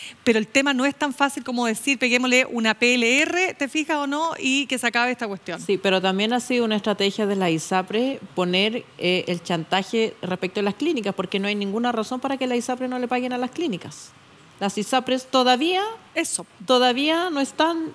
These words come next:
Speaker 2: no han modificado los planes, ni están devolviendo dinero.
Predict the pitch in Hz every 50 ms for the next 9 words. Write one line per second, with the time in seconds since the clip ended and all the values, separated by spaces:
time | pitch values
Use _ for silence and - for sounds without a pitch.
0 | - - 214 226 247 277 269 269 240 240 - 220 175 190 190 190 185 180 - 233
1 | 240 240 254 262 285 302 285 - - - 233 226 226 220 - - 254 254 262 269
2 | 262 262 254 262 269 269 269 285 302 330 370 381 233 165 156 175 190